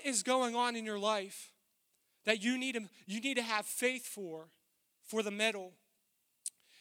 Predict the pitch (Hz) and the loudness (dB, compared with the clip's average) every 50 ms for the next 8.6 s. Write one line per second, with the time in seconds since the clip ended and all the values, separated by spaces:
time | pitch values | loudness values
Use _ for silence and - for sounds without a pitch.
0 | - 185 220 262 302 294 262 - - 269 262 262 226 233 247 220 226 226 240 233 | -2 0 0 2 2 0 0 2 2 2 2 4 2 0 0 0 -2 0 4 4
1 | - - - 233 240 226 202 - 202 - 240 240 226 214 185 - - 254 262 269 | 4 4 4 2 0 2 2 4 4 4 4 4 2 0 -2 -2 0 0 2 4
2 | - - - 247 233 226 233 247 233 - 220 208 202 190 185 170 - - - _ | 4 2 2 0 -2 0 0 0 0 -4 -4 -2 -2 -2 -2 -2 -2 -4 -4 _
3 | _ - - - - 180 214 233 233 220 214 208 - - 233 233 226 208 - - | _ -20 -20 -14 0 4 4 4 4 2 0 -4 -6 -6 -6 -4 -6 -6 -6 -4
4 | 233 226 220 214 214 220 208 - _ _ _ _ _ - 214 202 - 226 233 214 | -2 -2 -2 -2 -4 -6 -10 -16 _ _ _ _ _ -10 -8 -6 -4 -2 4 4
5 | 202 - 202 196 202 202 202 214 233 - 233 214 196 196 180 226 233 - 226 208 | 6 6 4 2 -2 -4 -2 2 2 4 4 2 -4 -4 -2 -4 -2 -4 -6 -8
6 | - 226 208 202 196 165 190 214 220 214 202 202 190 175 - - 196 190 190 - | -4 -2 0 0 0 -2 -4 -2 -2 -2 -2 -4 -2 -2 -2 0 0 -2 -2 -4
7 | - 214 202 170 208 196 185 185 _ _ - - - - - - _ - 220 220 | -4 -6 -8 -8 -8 -8 -8 -10 _ _ -20 -18 -18 -18 -18 -20 _ -2 -2 0
8 | 208 202 - - - - 226 220 214 208 202 175 | 2 2 2 2 2 0 -2 -2 -2 -2 -4 -8